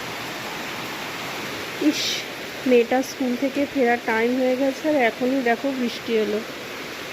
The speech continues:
আচ্ছা, শুধু নিজের মেয়ের কথাই বা বলি কেন, ওই টাইমে তো সবাই ফিরবে না, চারটে থেকে পাঁচটা, এই টাইমটাই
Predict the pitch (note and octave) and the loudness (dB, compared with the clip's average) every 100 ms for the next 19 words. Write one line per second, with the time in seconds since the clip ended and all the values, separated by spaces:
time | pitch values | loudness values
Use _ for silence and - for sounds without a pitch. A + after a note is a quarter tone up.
0 | D4 D4 E4 - D4+ D#4+ D#4+ D4 C4+ C4+ | -2 2 2 4 4 6 6 6 6 4
1 | C4 C4 C4 B3+ C#4+ C4 C4 B3 A#3 A#3 | 4 2 2 0 0 2 0 2 0 0
2 | B3+ A3+ A3+ A3+ - - - - - - | 0 0 0 -2 -8 -10 -10 -10 -10 -10
3 | - C4 B3+ B3+ B3 B3+ B3+ C#4 C4+ C4+ | -4 0 4 6 6 4 2 2 0 0
4 | A#3 B3+ C4+ C4 C4+ A#3+ A3+ A#3 B3+ E4+ | 0 0 -2 -2 -2 0 2 2 2 0
5 | - - - - - - - - - - | -4 -10 -12 -12 -12 -12 -10 -10 -10 -12
6 | - - - - - - - - - - | -10 -10 -10 -10 -8 -8 -8 -8 -8 -8
7 | - - - - - - - - - - | -8 -8 -8 -8 -8 -8 -8 -8 -8 -8
8 | - - - - - A3+ G#3+ A#3+ A#3+ C4 | -8 -8 -8 -6 2 2 2 -2 -2 -2
9 | B3+ A#3 A#3+ - B3 B3 A#3 G#3 A3+ A#3+ | -2 -2 -2 0 0 0 -2 0 0 0